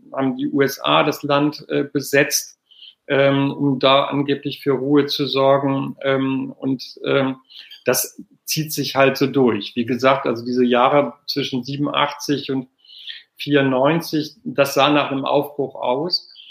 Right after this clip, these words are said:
Ähm, der ist aber auch wieder gescheitert, auch mit viel, ähm, da haben auch ausländische Mächte interveniert.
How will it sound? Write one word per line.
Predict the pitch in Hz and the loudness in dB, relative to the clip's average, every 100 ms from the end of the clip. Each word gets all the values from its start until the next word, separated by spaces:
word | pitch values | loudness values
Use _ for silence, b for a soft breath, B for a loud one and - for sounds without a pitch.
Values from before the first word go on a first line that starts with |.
| B _ 143 | B _ -2
Ähm, | 139 139 135 135 123 | 0 0 0 -2 0
der | 139 | 2
ist | 139 147 | 2 2
aber | 135 131 | 2 2
auch | 139 | 0
wieder | 139 131 | 0 0
gescheitert, | 127 - 123 143 156 - | -2 -2 0 2 0 -2
auch | 131 | -4
mit | 139 127 | -6 -8
viel, | - 143 135 135 - | -8 -6 -4 -6 -6
ähm, | 135 131 135 135 135 139 - - - | -6 -6 -6 -8 -10 -16 -20 -20 -10
da | 135 127 | -6 -4
haben | 135 | -4
auch | - 135 - _ _ | -6 -8 -10 _ _
ausländische | 135 135 139 139 127 131 | -4 0 0 0 -2 0
Mächte | 131 139 147 | 0 0 -4
interveniert. | 143 135 135 120 127 123 120 156 | -4 -2 -2 0 0 2 2 2